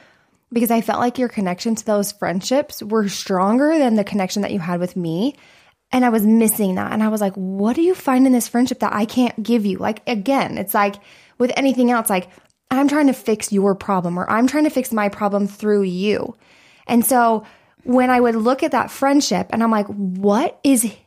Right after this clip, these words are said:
what is he giving you that I can't give you?" Because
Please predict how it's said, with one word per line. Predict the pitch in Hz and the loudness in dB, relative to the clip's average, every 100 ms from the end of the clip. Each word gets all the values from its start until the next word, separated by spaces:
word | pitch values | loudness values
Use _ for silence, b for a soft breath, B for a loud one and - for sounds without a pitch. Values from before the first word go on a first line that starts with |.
| - | -8
what | 208 254 | 0 2
is | 415 392 | 2 4
he | 302 | 2
giving | 214 233 311 349 240 | 4 2 4 4 2
you | 185 170 185 247 - _ _ | 0 -2 -2 -4 -10 _ _
that | 240 277 | 2 2
I | 392 | 0
can't | - - 330 339 | -2 -2 0 0
give | 269 330 247 | 0 2 2
you?" | 202 | 0
Because | 196 - 254 233 | -2 -2 -2 -2